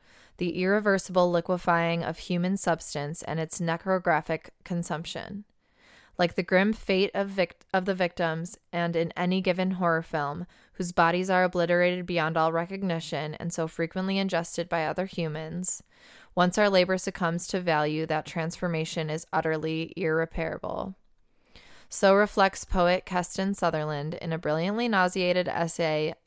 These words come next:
on Marx jargon. Quote, "All that is meat melts into bone and vice versa, and no effort of scrutiny, will, or heated imagination, however powerfully analytic or moral, is capable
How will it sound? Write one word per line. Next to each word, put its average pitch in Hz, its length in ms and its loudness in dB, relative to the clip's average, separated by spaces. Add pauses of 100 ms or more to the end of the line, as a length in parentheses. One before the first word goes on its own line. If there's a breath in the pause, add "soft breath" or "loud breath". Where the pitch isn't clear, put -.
on 165 180 -2
Marx 151 360 -2
jargon. 151 600 -2 (720)
Quote, 165 380 2 (280)
"All 185 240 6
that 226 200 4
is 226 220 0
meat 180 340 0
melts 165 520 -2
into 190 300 -2
bone 156 400 0
and 165 200 -4
vice 156 340 -2
versa, 156 580 -4 (540 soft breath)
and 170 180 2
no 175 200 4
effort 185 420 0
of 196 160 -6
scrutiny, 165 720 -4 (320)
will, 175 360 4
or 180 140 2
heated 180 320 0
imagination, 170 920 -2
however 175 480 2
powerfully 180 840 2 (160)
analytic 170 680 0
or 185 180 0
moral, 151 540 -2 (360 soft breath)
is 180 140 -6
capable 190 540 2